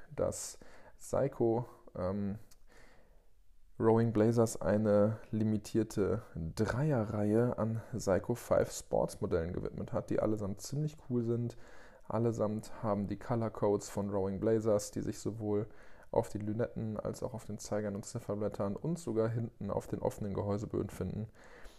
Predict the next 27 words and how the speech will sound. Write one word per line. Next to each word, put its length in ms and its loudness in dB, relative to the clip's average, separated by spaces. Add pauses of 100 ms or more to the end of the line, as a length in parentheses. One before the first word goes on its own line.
(160)
Sehen 200 4
richtig 360 -4
cool 140 2
aus 340 2
und 380 -6
ja, 240 0
sie 80 -4
sind 220 -2
ausverkauft, 760 0
aber, 380 0 (960)
ähm, 240 2
ich 140 -4
weiß, 220 4
wir 60 0
haben 100 -2
viele 320 2
Seiko-Fans 680 0
in 80 -2
der 80 4
Community 680 -4 (640)
und 240 -4
falls 480 -4
ein 320 -4 (140)
akribischer 580 -6
Sammler 300 -4
dabei 340 0
ist, 400 -8